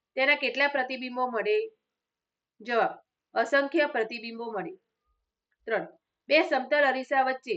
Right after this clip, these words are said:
નેવું અંશનો કોણ હોય તો તેમની વચ્ચે મૂકેલી વસ્તુના કેટલા પ્રતિબિંબ મળે? જવાબ, ત્રણ પ્રતિબિંબો મળે. ચાર, બે સમતલ અરીસા એકબીજા સાથે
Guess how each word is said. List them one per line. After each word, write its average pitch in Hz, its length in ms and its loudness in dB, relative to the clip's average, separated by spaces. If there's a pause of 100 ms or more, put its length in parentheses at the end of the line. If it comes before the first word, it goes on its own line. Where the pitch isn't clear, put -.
(340)
નેવું 262 320 2
અંશનો 285 360 0
કોણ 269 300 -2
હોય 247 320 -2 (400)
તો 285 80 0
તેમની 277 300 0
વચ્ચે 269 320 -2
મૂકેલી 262 380 -4
વસ્તુના 254 420 -4
કેટલા 254 300 -2
પ્રતિબિંબ 247 520 -8
મળે? 214 260 -2 (800)
જવાબ, 226 260 0 (240)
ત્રણ 277 300 2
પ્રતિબિંબો 233 680 -4
મળે. 202 220 -4 (960)
ચાર, 214 160 -2 (260)
બે 269 240 4
સમતલ 277 380 2
અરીસા 269 380 -2
એકબીજા 240 400 -2
સાથે 247 320 -2